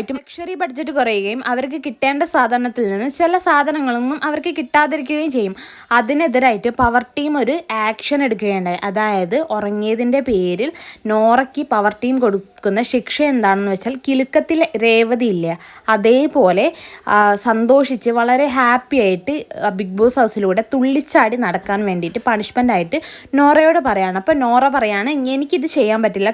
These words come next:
കാരണം കിലുക്കത്തിലെ രേവതിയെ എനിക്കറിയില്ല, ഞാൻ ആ ഒരു സിനിമ കണ്ടിട്ടില്ല" എന്ന് പറയുന്നു.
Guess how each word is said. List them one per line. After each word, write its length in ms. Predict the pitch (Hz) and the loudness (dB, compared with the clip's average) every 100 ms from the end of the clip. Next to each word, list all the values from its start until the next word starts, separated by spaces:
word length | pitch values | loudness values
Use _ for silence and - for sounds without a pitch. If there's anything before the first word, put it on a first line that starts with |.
| 269 | 0
കാരണം 220 | 262 285 302 | 0 0 -2
കിലുക്കത്തിലെ 520 | 277 339 330 339 370 254 | -2 0 0 2 2 2
രേവതിയെ 440 | 226 226 254 240 269 | 0 0 0 0 0
എനിക്കറിയില്ല, 520 | 262 269 302 285 254 180 196 | -2 2 2 2 -2 -2 -2
ഞാൻ 100 | 226 254 | 0 2
ആ 20 | |
ഒരു 100 | 262 - | 0 -2
സിനിമ 260 | 254 262 294 | 0 2 2
കണ്ടിട്ടില്ല" 440 | 240 247 247 269 196 190 | 2 2 0 2 2 2
എന്ന് 100 | 180 | 0
പറയുന്നു. 260 | 175 175 | -2 -2